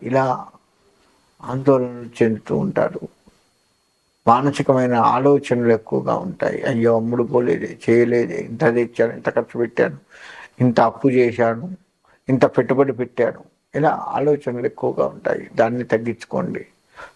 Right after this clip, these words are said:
చక్కగా ప్రశాంతంగా ఉండి, వచ్చిన వ్యాపార-, వచ్చిన కొనటానికి వచ్చినటువంటి వాళ్ళతోటి,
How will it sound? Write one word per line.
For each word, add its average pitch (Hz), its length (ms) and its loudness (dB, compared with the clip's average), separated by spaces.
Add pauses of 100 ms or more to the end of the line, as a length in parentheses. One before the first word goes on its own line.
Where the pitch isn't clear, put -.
(180)
చక్కగా 117 420 2 (260)
ప్రశాంతంగా 120 720 -2 (120)
ఉండి, 117 300 -2 (320)
వచ్చిన - 260 -4 (180)
వ్యాపార-, 120 640 2 (720)
వచ్చిన 123 300 -2 (840)
కొనటానికి 120 520 0
వచ్చినటువంటి 117 540 -2 (380)
వాళ్ళతోటి, 117 680 2